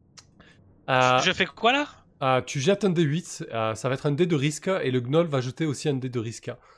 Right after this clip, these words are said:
Speaker 1: pour savoir, euh, celui
Speaker 2: Un
Speaker 1: qui s-,
Speaker 2: D huit ?
Speaker 1: ouais,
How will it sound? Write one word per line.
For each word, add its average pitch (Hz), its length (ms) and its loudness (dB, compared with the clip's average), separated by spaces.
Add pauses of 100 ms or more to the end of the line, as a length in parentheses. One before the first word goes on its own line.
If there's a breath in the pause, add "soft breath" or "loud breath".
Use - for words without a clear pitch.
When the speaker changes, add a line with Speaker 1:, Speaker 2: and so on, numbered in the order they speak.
(240 soft breath)
Speaker 1:
pour 104 100 -14
savoir, 135 460 0
euh, 101 640 0 (340)
celui 147 180 -2
Speaker 2:
Un - 40 -2
Speaker 1:
qui 170 60 -4
s-, 196 60 2
Speaker 2:
D 208 40 0
huit ? 208 220 -4 (220)
Speaker 1:
ouais, 123 180 2